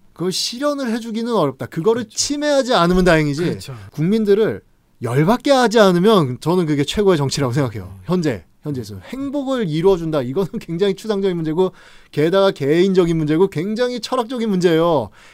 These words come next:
Speaker 1: 그거를 정치가 해결해 주겠다고 하는 거는 굉장히 오만이고.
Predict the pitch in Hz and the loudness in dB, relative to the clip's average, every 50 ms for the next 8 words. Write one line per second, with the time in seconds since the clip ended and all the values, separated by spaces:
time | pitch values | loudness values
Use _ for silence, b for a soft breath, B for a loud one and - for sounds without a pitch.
0 | B B 165 165 208 220 226 262 247 233 - - 131 147 165 - - 240 254 240 | B B -2 0 2 2 2 2 0 -2 -2 -4 -6 -6 -6 -8 -8 -6 -4 -4
1 | 226 233 220 226 208 202 190 185 156 156 151 156 160 - - 156 147 147 147 147 | -4 -2 0 0 2 2 0 0 -2 -6 -6 -6 -6 -4 -4 -4 -2 -2 -2 -4
2 | 143 127 131 147 185 190 135 95 - - 151 160 185 160 131 127 143 160 151 135 | -4 -6 -6 -8 -8 -8 -10 -10 -6 -4 -2 0 0 0 0 0 2 0 0 0
3 | 123 120 160 160 120 87 85 | -2 -2 -2 -4 -4 -6 -8